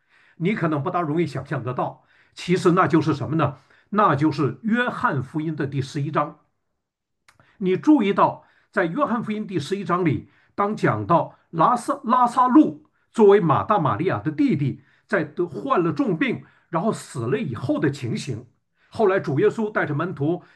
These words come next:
呃，在拉撒路死了四天以后，到他的，呃，那个村庄，到伯大尼去。那我们看，看到呢，玛利亚同样是一个行动派的一个人。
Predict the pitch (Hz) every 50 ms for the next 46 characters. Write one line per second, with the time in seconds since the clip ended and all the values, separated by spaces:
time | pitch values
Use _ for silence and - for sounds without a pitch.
0 | _ _ - 160 147 139 135 139 196 160 151 139 135 135 - - 185 175 180 175
1 | - 196 185 185 160 139 - - 147 131 175 175 165 - - _ - - - -
2 | 202 131 190 196 170 147 135 - 220 - - - 170 135 131 165 170 160 160 131
3 | - - - _ _ - - 139 135 135 190 170 135 139 - 214 214 214 208 202
4 | 208 208 208 - - 156 139 151 170 160 165 135 110 120 - - - 226 - -
5 | - _ _ _ _ _ _ _ _ _ _ _ - 180 196 180 156 139 127 160
6 | 165 - 202 180 151 143 139 - - 220 180 139 139 160 147 135 123 95 - -
7 | _ _ _ _ _ _ _ - 160 151 131 127 180 220 214 196 139 104 101 -
8 | - - 160 170 240 302 320 285 220 156 139 - - 160 117 107 120 123 151 147
9 | 127 101 87 - - _ _ _ _ - - - - - 143 139 190 254 262 -
10 | - 247 190 143 - - - - 143 113 127 135 123 139 117 98 95 95 - _